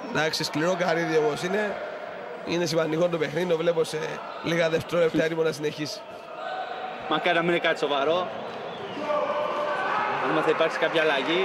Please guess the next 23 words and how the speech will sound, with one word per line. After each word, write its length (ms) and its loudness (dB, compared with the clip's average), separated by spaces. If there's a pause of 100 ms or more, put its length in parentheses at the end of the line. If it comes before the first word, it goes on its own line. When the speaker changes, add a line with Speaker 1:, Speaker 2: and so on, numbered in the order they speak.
(140)
Speaker 2:
για 100 2
να 100 0
θα 100 2
συνεχίσει. 460 0 (120)
Τελικά, 320 0
όπως 140 0 (100)
προέβλεψε 380 2
σωστά, 260 0
σηκώνεται. 560 0 (720)
Χειροκροτείται 680 4
κιόλας 320 2
από 100 0
τους 100 -4
συμπαίκτες 380 0
του 100 -4
και 120 4
από 160 0
ένα 140 2
μέρος 180 2
της 100 -4
κερκίδας. 440 0 (2250)
Ο 80 4
Απόλλωνας 400 4